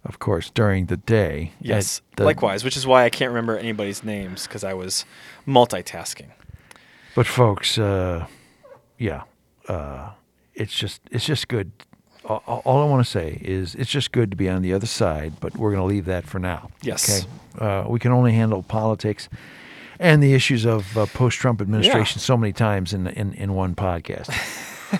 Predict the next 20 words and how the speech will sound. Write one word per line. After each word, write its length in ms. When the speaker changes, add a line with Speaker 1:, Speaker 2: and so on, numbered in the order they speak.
Speaker 1:
So, 280
uh, 220
today, 880
the 120
subject 540
matter 640
is, 640
do 100
you 60
wanna, 200
do 200
you 140
wanna 140
Speaker 2:
Mm-hmm. 80
Speaker 1:
introduce 380
the 60
subject 340
matter? 280
Speaker 2:
The 540
covid 720